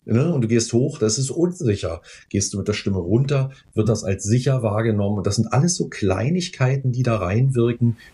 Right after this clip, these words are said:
auf die man einfach achten muss, damit dein Gegenüber merkt, „Jo, das ist wirklich ernst gemeint, was von da drüben kommt.“ Und dann, ja, wird man merken, da passiert was. Was ist denn aber, wenn beide konsequent bleiben, wenn beide hartnäckig bleiben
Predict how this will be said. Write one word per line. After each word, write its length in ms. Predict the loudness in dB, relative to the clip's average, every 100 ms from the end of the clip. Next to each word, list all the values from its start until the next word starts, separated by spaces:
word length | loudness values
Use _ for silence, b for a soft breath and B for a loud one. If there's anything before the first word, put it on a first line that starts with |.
| -6
auf 180 | -4
die 120 | 0 2
man 160 | 2
einfach 300 | 2 -2 -4
achten 360 | -2 -4 0 0
muss, 320 | 2 0 -4 B _
damit 220 | -2 0
dein 100 | -2
Gegenüber 360 | -2 -4 -2 0
merkt, 380 | 0 0 -2 -2
„Jo, 320 | -2 -2 -6 -6
das 280 | -4 -4
ist 320 | -2 -4 -2 -2
wirklich 460 | -2 -2 -4 -6
ernst 420 | -6 -2 0 -2 -2
gemeint, 320 | 0 0 0
was 160 | -2 -2
von 160 | -2
da 80 | -2
drüben 300 | -2 -2 -2
kommt.“ 380 | 0 -2 -2 -8 b b b b -20 -6
Und 180 | -4 -2
dann, 240 | 0 -2 -4 B B B
ja, 260 | -2 0 -4
wird 180 | -4
man 120 | -2 0
merken, 300 | 0 0 0
da 80 | -2
passiert 480 | -2 -2 -2 -4
was. 320 | -6 -10 -12 _ B B
Was 160 | -2 0
ist 120 | 0
denn 100 | -2
aber, 240 | -2 -2 -2
wenn 160 | -2
beide 360 | -2 -4 -2 -4
konsequent 680 | -2 -2 -2 -2 -2 -2 0
bleiben, 280 | -2 0
wenn 160 | -2 -2
beide 360 | -2 0 -2 -2
hartnäckig 500 | -2 -2 -2 -6 0
bleiben 340 | 0 0 -4